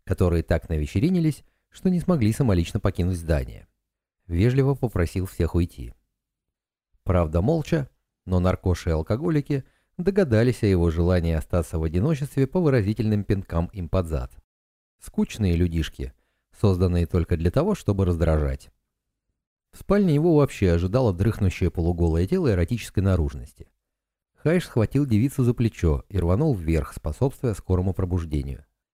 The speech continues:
«Выметайся». Девица выругалась, но просьбу удовлетворила. Вот только почти минуту разыскивала свою одежду. Зато потом исчезла, горделиво виляя бёдрами.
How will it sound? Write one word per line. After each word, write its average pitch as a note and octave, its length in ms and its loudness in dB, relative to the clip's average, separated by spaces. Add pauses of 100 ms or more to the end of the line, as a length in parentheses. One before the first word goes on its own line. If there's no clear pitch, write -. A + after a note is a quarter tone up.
«Выметайся». A#2+ 600 -2 (600)
Девица E2 420 0
выругалась, D#3+ 500 0
но A3+ 100 0
просьбу B2 360 2
удовлетворила. F2+ 760 0 (600)
Вот D#3 160 -4
только C#3 220 0
почти G2+ 300 -2
минуту G2 300 0
разыскивала F2+ 500 0
свою F#2 300 2
одежду. C#2 440 -4 (360)
Зато G2 240 0
потом F#3 320 0
исчезла, D#2 500 -4 (300)
горделиво G2 480 0
виляя F2+ 380 2
бёдрами. D2 580 -6